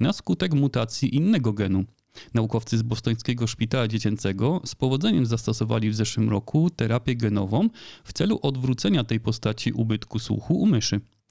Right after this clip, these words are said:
Chodzi tu o gen S T R C, który jest odpowiedzialny za szesnaście procent wszystkich przypadków genetycznego ubytku słuchu i który koduje białko o nazwie stereokilina. Białko to buduje rusztowanie dla komórek rzęsatych w uchu,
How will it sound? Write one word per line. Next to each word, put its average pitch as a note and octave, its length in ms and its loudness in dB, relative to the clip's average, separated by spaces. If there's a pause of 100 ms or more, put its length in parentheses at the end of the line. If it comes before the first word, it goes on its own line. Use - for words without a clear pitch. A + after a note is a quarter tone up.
(260)
Chodzi A2+ 280 0
tu - 180 -2
o A2 80 0
gen A2+ 360 0
S A2+ 220 -2
T F#2 120 -2
R G#2+ 160 -2
C, A#2+ 300 0 (140)
który E3+ 280 0
jest F3+ 160 0
odpowiedzialny B2+ 720 2
za A#2+ 240 0
szesnaście B2 540 -2
procent A#2 540 -2
wszystkich - 400 -2
przypadków A2 600 -2
genetycznego G#2+ 640 0
ubytku G#2+ 380 0
słuchu D#3 380 0 (340)
i A3 120 2
który G#3 300 0
koduje C3 440 0
białko A2 580 -2
o F#3+ 120 2
nazwie A2+ 500 0
stereokilina. G#2+ 920 0 (400)
Białko A2 460 0
to C3 360 0
buduje C3 400 2
rusztowanie A#2+ 720 0
dla A2 220 0
komórek A2 500 2
rzęsatych A2 560 0
w - 60 -14
uchu, B2 380 0